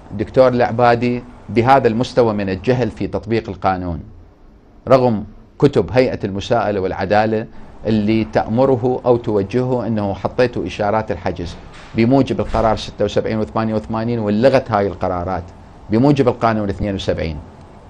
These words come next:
رغم ملاحظاتنا على القانون اثنين وسبعين، لكن هذا القانون ألغى القرار ستة وسبعين وثمانية وسبعين مال الحاكم المدني. يعني ال-، اليوم المن، المن الناشد حزب الفضيلة، يعني هي هاي الفضيلة اللي،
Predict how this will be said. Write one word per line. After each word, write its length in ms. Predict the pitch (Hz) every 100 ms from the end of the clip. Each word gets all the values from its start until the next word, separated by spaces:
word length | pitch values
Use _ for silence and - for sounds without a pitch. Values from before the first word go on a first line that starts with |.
| - - 131
رغم 240 | 147 147
ملاحظاتنا 640 | 131 123 123 123 127 113
على 120 | 104
القانون 300 | 107 110 107
اثنين 280 | 104 113 107
وسبعين، 500 | 98 98 95 101 104 - - - -
لكن 320 | 113 113 117 104
هذا 300 | 127 139 131
القانون 600 | 113 120 120 123 123 120 - - 127
ألغى 280 | 143 120
القرار 400 | 123 117 110 117
ستة 280 | 107 - 113
وسبعين 420 | 104 101 98 117
وثمانية 300 | 101 117 120
وسبعين 340 | 110 104 92 113
مال 180 | 101 98
الحاكم 400 | 90 95 98 87
المدني. 440 | 87 85 82 71 - - - - - - 113
يعني 480 | 95 107 110 107 - 104
ال-، 120 | 113
اليوم 400 | 113 123 147 131 139
المن، 400 | 139 127 113 104 -
المن 420 | 135 131 135 127
الناشد 460 | 117 107 101 98 90 - - - - -
حزب 220 | 131 113
الفضيلة، 640 | 117 117 127 139 139 147 - - - - -
يعني 200 | 104 98
هي 160 | 131 139
هاي 180 | 143
الفضيلة 440 | 131 - 135 147 139
اللي، 360 | 131 135 131